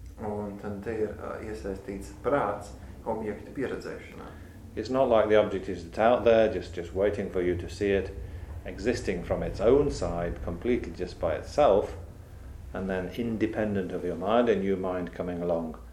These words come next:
Speaker 2: and knowing it. It's not like that.
Speaker 1: Un tad nav tā, ka objekts pastāvētu pats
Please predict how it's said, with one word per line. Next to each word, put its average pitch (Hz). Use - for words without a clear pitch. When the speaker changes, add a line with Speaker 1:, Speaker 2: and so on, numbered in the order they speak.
Speaker 2:
and 82
knowing 104
it. 87
It's -
not 104
like 78
that. -
Speaker 1:
Un 101
tad 101
nav 139
tā, 110
ka 101
objekts 104
pastāvētu 101
pats 104